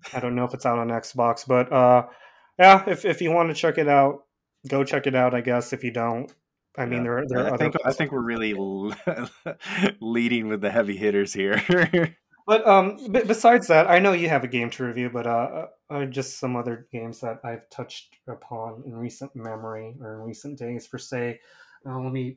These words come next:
Speaker 1: pull up my old switcheroo here, my oled
Speaker 2: Switcheroo.
Speaker 1: Switch.
Speaker 2: Your oled Switch.
Speaker 1: Yeah, I
Speaker 2: How's the
Speaker 1: got an
Speaker 2: oled Switch? Because you had a Switch Lite and the, the, the sticks broke or something?
Speaker 1: Yeah, so it, the, the left, uh, thumbstick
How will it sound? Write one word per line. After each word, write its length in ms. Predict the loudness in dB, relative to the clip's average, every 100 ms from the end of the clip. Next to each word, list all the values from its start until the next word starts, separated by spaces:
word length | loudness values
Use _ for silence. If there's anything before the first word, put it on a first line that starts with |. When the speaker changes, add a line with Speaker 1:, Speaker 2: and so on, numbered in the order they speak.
| _
Speaker 1:
pull 220 | -10 -10
up 100 | -10 -12
my 140 | -12
old 260 | -10 -12 -14
switcheroo 720 | -12 -10 -10 -8 -4 -4 -6
here, 280 | -6 -6 -6
my 240 | -4 -6 -4
oled 320 | -4 -2 -4
Speaker 2:
Switcheroo. 60 | -4
Speaker 1:
Switch. 680 | -8 -6 -6 -8 -10 -14 _ _
Speaker 2:
Your 200 | -18 -16
oled 420 | -10 -8 -6 -8 -10
Switch. 240 | -12 -4
Speaker 1:
Yeah, 60 | 0
I 20 |
Speaker 2:
How's 100 | 0
the 60 | 0
Speaker 1:
got 40 |
an 60 | -2
Speaker 2:
oled 360 | -4 -4 -6 -10
Switch? 440 | -14 -14 -14 -18
Because 260 | -14 -12 -8
you 180 | -6 -4
had 220 | -4 -6
a 60 |
Switch 340 | -8 -14 -14 -10
Lite 300 | -8 -6 -8
and 140 | -12
the, 80 | -14
the, 180 | -14 -18
the 80 | -18
sticks 340 | -16 -12 -12 -12
broke 320 | -10 -10 -10
or 80 | -12
something? 460 | -12 -12 -12 -14 -18 _ 0
Speaker 1:
Yeah, 160 | 2
so 380 | 4 4 2 2
it, 340 | 2 2 2 -12 -20 _ _ -18 -10
the, 880 | -6 -4 -2 0 0 -2 -6 -12 -14 -12
the 160 | -6 -4
left, 340 | 0 -2 -2 -12 -12 _ _ _ _ _ _ _ _ _ _
uh, 320 | -8 -6 -6 -8
thumbstick 680 | -4 -4 -4 -4 -4 -4